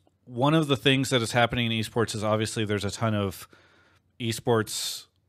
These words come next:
teams that are going out of business and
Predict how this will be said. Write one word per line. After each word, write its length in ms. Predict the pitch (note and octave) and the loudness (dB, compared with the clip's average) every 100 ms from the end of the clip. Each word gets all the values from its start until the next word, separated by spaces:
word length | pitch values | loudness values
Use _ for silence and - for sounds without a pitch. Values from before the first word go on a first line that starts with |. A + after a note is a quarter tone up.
| _ - | _ -8
teams 420 | B2 A#2 B2 A#2 | 0 2 2 2
that 100 | A#2 | 0
are 80 | G#2 | 2
going 220 | G#2+ G2+ | 0 0
out 80 | F#2+ | -2
of 80 | |
business 800 | - F3+ D3+ D#3 C#3+ - - - A2+ | 4 2 4 2 2 -2 -6 -4 -2
and 840 | G2 F#2+ F#2+ F#2+ F#2 F#2+ G2 | 0 0 0 -2 -4 -6 -10